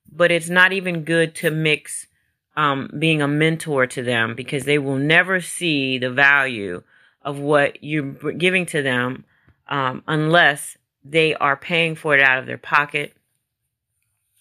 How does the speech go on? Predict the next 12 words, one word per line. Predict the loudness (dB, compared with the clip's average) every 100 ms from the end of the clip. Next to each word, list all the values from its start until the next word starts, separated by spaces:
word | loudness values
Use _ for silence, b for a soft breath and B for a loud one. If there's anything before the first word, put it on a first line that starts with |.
| -16
You | -14
pay | -4 0
them | 2 0
for | 0 0
their | 0
services | 2 0 0 -4 -6 -6
and | -6
they | -6
pay | -6
you | -6 -6
for | -8
yours. | -8 -6 -6 -10